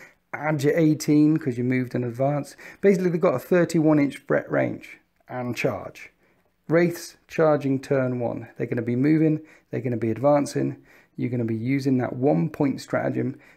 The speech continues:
to make sure they can charge after they advance. That's if you have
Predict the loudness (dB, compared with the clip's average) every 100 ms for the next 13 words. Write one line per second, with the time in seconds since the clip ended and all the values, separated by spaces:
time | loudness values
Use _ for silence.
0 | _ -4 -2 -2 -2 -2 0 -4 -4 -6
1 | -4 -2 -2 -4 -10 _ _ _ -8 -6
2 | -6 -4 -2 -2 -2 -4 -6 -10 -16 -20
3 | -20 -8 -4 -2 -2 -2 -2 0 -2 -4